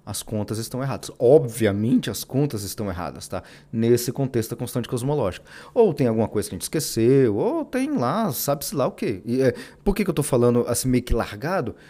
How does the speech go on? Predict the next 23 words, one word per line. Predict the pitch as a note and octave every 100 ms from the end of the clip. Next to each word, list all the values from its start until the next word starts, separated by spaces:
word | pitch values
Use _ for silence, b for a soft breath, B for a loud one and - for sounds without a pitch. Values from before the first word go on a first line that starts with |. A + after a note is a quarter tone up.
| B _
Porque | E3 - E3+
até | D3 G3 G#3+ -
esse | C3+ B2 -
exato | A2+ B2+ B2+
momento | B2 A2 A2
que | B2
eu |
estou | - A2+
gravando | G#2+ G#2
esse | G#2 -
podcast, | G#2+ G#2 C#3 E3+ - - B B B -
é, | A2+ A2+ A2
meados | G#2+ G2+ A2+ A#2 A2+ G#2
do | A2 G#2+ G#2+
segundo | - A#2 A2+
semestre | A2 G#2 G2+ G2+ -
de | G#2+
dois | A2 G2+
mil | G#2+
e |
vinte | A2 A#2+ F#3
e |
dois, | D#3 D#3 E3+